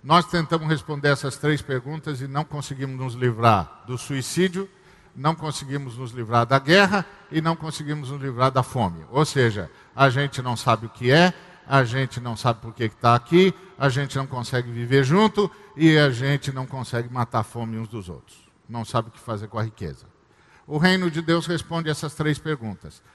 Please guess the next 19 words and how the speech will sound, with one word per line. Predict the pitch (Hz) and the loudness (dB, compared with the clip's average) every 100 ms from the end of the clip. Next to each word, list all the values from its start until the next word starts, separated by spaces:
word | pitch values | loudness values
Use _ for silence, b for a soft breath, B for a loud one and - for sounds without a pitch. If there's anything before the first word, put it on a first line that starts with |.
| b b | b b
Pra | 165 | -2
pergunta | 170 180 147 151 147 | 2 2 2 -2 -8
o | 131 | -10
que | 147 | -8
somos, | 139 - 151 170 160 - | -6 -2 -2 -2 -8 -10
o | 135 | -12
que | 131 143 | -8 0
é | 139 | 0
tudo | - 139 131 139 | 0 -8 -4 -2
isso, | 156 - 151 | -2 -4 -8
o | |
reino | 143 143 131 | -6 -6 -8
de | 123 | -10
Deus | 131 139 113 | -2 -2 -2
diz, | 117 110 | -10 -10
"Isso | 120 - | -10 -6
é | 117 | -6
de | 123 | -4
Deus, | 127 151 190 208 | 2 4 4 2